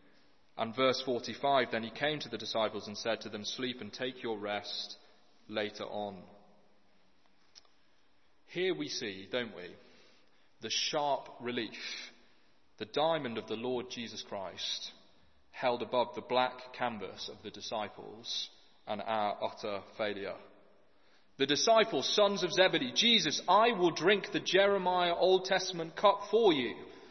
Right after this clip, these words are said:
the cup that staggers nations, the cup worse than the cross." Sons of Zebedee fall asleep. Peter,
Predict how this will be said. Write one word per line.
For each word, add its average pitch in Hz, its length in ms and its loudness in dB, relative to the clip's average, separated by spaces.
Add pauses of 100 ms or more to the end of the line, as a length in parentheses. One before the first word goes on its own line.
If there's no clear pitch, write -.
(160)
the 151 80 2
cup 196 320 2
that 156 120 4
staggers 185 520 2
nations, 170 600 2
the 165 100 0
cup 208 380 4
worse 214 360 4
than 196 160 0
the 190 80 0
cross." - 760 2 (720)
Sons 170 380 -2
of 117 100 -4
Zebedee 107 580 -2 (720)
fall 107 180 -6
asleep. 104 360 -10 (1120)
Peter, 208 440 0